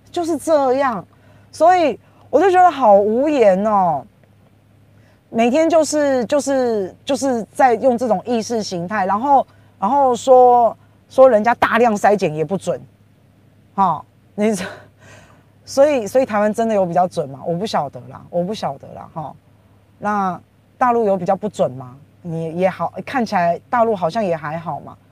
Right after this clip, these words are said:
那如果照你这样讲，那美国怎么办？是不是？我不知道它的标准是什么，依据是什么，它的根据是什么，它的分析在哪里，它的科学的证明在哪里？其实就是死凹跟转移焦点。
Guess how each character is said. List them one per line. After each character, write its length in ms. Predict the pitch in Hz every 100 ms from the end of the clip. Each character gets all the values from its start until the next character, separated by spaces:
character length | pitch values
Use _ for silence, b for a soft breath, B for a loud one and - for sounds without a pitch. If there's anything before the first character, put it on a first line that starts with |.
| b b b
那 160 | - 294
如 140 | 247
果 100 | 262
照 200 | 220 262
你 80 | 190
这 60 | 220
样 160 | 202
讲， 180 | 175 170
那 60 | 233
美 200 | 214 160
国 180 | 156 170
怎 80 |
么 80 | 143
办？ 240 | 139 139 - _ _ _ _
是 180 | - 254
不 80 | 208
是？ 400 | 196 202 165 - -
我 180 | 214 214
不 60 |
知 60 | 285
道 80 | 359
它 100 | 339
的 80 | 294
标 280 | 277 277
准 160 | 254 175
是 80 | 196
什 100 | 185
么， 120 | 156
依 200 | 214 240
据 160 | 226 240
是 160 | 208 202
什 140 | 156
么， 100 | 147
它 80 | 240
的 60 | 240
根 260 | 240 240
据 160 | 214 208
是 120 | 190
什 120 | 165
么， 120 | 147 175
它 80 | 247
的 80 |
分 300 | 247 233 233
析 180 | 226 233
在 220 | 220 226 175
哪 220 | 147 147
里， 140 | 147
它 100 | 185
的 80 | 220
科 240 | - 240
学 140 | 240 185
的 100 | 190
证 180 | 247 208
明 280 | 165 160 175
在 180 | 196
哪 220 | 170 143 147
里？ 160 | 147 b b b
其 160 | -
实 160 | 277 269
就 140 | 277
是 140 | 254 233
死 240 | - 160
凹 200 | 165 208
跟 160 | 214 220
转 180 | 160 165
移 100 | 190
焦 200 | 247 262
点。 460 | 220 208 233 196